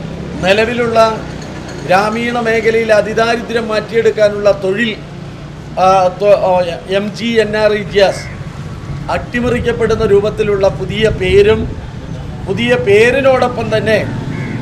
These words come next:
സാമ്പത്തികപരമായി എൺപത്തിയാറായിരം കോടി രൂപ കഴിഞ്ഞ ബജറ്റിൽ പ്രഖ്യാപിച്ചെങ്കിൽ, ഈ ബജറ്റിനകത്തത്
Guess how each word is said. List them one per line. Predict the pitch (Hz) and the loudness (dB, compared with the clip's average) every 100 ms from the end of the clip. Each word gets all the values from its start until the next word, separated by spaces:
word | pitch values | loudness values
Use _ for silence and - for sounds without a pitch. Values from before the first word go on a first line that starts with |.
| - | -4
സാമ്പത്തികപരമായി | 165 202 240 - 240 233 220 220 214 208 233 233 214 | 0 0 0 -4 -2 0 0 0 0 0 0 0 0
എൺപത്തിയാറായിരം | 202 - 220 - 233 220 214 220 220 226 - | 0 -2 -4 -4 2 2 4 4 4 2 0
കോടി | 196 208 220 | 0 0 0
രൂപ | 214 208 | 0 4
കഴിഞ്ഞ | 196 190 196 226 | 4 4 0 0
ബജറ്റിൽ | 202 196 220 214 220 | 2 2 2 -2 -4
പ്രഖ്യാപിച്ചെങ്കിൽ, | 208 196 208 196 196 202 180 190 220 - - - - - - - - 139 | -4 -2 4 4 4 -4 -2 -4 -4 -8 -12 -14 -14 -14 -14 -14 -12 -4
ഈ | 208 233 | -2 2
ബജറ്റിനകത്തത് | 196 190 220 220 220 208 208 208 202 | 4 4 2 2 0 2 0 0 0